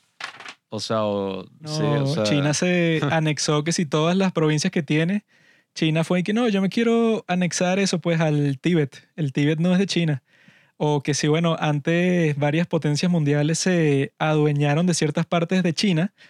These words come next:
Speaker 2: pero dentro de lo que supuestamente ya era China como hace cien años,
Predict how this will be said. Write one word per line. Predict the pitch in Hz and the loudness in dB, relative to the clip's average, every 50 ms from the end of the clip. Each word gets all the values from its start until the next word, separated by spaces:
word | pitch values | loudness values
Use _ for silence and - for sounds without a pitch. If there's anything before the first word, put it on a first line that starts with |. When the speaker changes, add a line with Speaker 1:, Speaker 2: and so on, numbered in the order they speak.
| - _ _ _ _ _ _ _ _ _ | -20 _ _ _ _ _ _ _ _ _
Speaker 2:
pero | 165 165 160 160 160 156 156 151 | -2 0 2 2 2 0 0 -2
dentro | 160 151 160 160 160 156 139 165 156 156 | -2 -2 0 0 0 -2 0 0 0 2
de | 156 156 | 2 2
lo | 151 151 - | 0 0 0
que | 156 143 | -2 -2
supuestamente | - 151 156 143 - 170 170 180 175 190 190 | -2 -2 -2 -2 -2 -2 -2 0 0 0 0
ya | 185 190 190 - | 0 0 -2 -2
era | 170 175 185 175 | -2 -2 -2 0
China | - - 190 180 185 190 | 0 0 0 0 0 0
como | - 202 180 160 151 | 0 0 0 2 2
hace | 143 143 - - 175 180 180 180 170 165 156 143 139 135 131 127 127 135 131 127 127 123 - _ _ _ _ | 2 2 0 0 0 0 2 2 2 2 2 2 2 2 0 -2 -2 -2 -4 -6 -6 -8 -12 _ _ _ _
cien | - - 165 170 185 | -6 -4 -2 0 0
años, | 190 180 160 160 196 233 | 0 0 2 0 0 -2